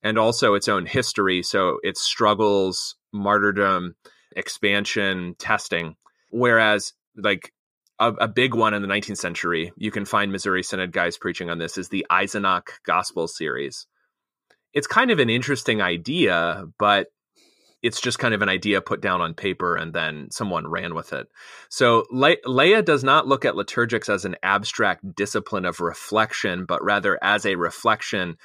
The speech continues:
of the church's experience of the death and life of Jesus as the church goes through time with Jesus.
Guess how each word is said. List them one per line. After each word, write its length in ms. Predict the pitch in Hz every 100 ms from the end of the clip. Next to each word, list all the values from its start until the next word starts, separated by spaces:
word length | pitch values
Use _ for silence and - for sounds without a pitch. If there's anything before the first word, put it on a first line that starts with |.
| - - -
of 180 | 117 104
the 100 | 104
church's 460 | - 120 120 107
experience 680 | 95 - - 110 107 101 -
of 260 | 90 90 -
the 120 | 87
death 320 | 82 90 87 95
and 100 | 87
life 260 | 85 85
of 120 | 87 85
Jesus 520 | 98 92 87 - - _ _ _ _ -
as 180 | 110 117
the 100 | 98
church 380 | - 147 127 -
goes 240 | 107 98
through 200 | - 98
time 340 | - 98 87 80
with 300 | 87 92 -
Jesus. 580 | 85 71 - - -